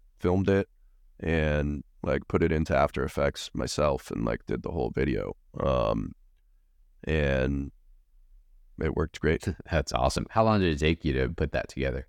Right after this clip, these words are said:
Speaker 1: That's a good question. I mean, the, definitely, like, a couple days, maybe,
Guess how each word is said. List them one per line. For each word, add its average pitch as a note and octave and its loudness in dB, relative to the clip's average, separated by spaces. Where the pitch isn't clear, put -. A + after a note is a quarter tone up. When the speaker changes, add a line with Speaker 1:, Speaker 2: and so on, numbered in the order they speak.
Speaker 1:
That's D3 -2
a C3+ 2
good A2 2
question. G2+ 4
I G2 4
mean, G#2+ 2
the, A2+ 2
definitely, A#2 2
like, F2 2
a D#2+ 4
couple C#2+ 0
days, - -2
maybe, - -20